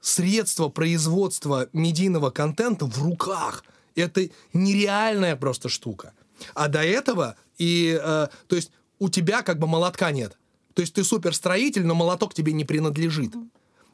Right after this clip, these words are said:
Speaker 1: И, э, поэтому, да, блеял, потому что ты ни-, никакую ты позицию, никакой независимой журналистики ты не сможешь сделать, потому что тебе будет нечем это делать. Вот. И я как раз попал исторически на слом вот этой ситуации,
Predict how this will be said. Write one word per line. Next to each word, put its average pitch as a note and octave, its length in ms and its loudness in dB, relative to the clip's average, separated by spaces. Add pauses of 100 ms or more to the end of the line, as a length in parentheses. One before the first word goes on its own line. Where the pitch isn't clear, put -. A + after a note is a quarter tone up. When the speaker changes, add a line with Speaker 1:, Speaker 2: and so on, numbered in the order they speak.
Speaker 1:
И, F3 500 2 (260)
э, D#3+ 720 0
поэтому, F3+ 480 2
да, D3+ 180 0
блеял, C#3+ 440 0
потому C3+ 400 -2
что C#3+ 340 -2 (240)
ты F#3 140 0
ни-, F3+ 240 0
никакую F#3+ 520 0
ты E3 120 0
позицию, E3+ 580 0
никакой D#3+ 300 0
независимой E3 480 0
журналистики E3+ 600 -2
ты D#3+ 80 -2
не D#3+ 240 2
сможешь D#3 460 0
сделать, F#3+ 420 -2 (160)
потому D3 180 -2
что - 100 -8
тебе C#3 180 -6
будет C3 400 -4
нечем C#3 380 -2
это A2+ 120 -12
делать. A2 440 -8 (400)
Вот. C3+ 380 0 (280)
И E3+ 340 0 (180)
я D#3+ 200 0
как F#3 180 -2
раз F#3 140 0
попал F#3 540 -2 (100)
исторически D#3+ 680 0
на C#3+ 200 0
слом E3+ 300 0
вот D3 160 -2
этой B2+ 140 -4
ситуации, C#3 640 -4